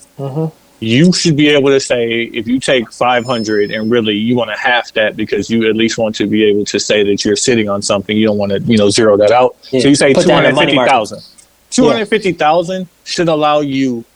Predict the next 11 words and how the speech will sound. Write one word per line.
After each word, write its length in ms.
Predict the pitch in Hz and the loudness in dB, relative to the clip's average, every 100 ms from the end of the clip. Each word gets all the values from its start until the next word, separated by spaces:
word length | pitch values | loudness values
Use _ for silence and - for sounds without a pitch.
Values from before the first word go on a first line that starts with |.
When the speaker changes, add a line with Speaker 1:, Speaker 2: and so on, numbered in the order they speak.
| - | -4
Speaker 2:
X 280 | 170 170 165 | -4 -4 -4
number 460 | 151 143 139 131 | -4 0 0 0
of 320 | 117 117 110 | -2 -4 -4
years 380 | 107 139 147 123 | -2 0 2 0
or 40 | 113 | -2
Speaker 1:
Years. 80 | |
Speaker 2:
months 380 | 127 135 110 - | -2 -2 -4 -6
of 240 | 147 131 117 | -2 0 0
not 400 | 127 135 127 110 | 0 0 -2 0
working, 580 | 127 127 - 98 165 - _ | 0 0 -2 -8 -10 -18 _
eh, 80 | 139 | -14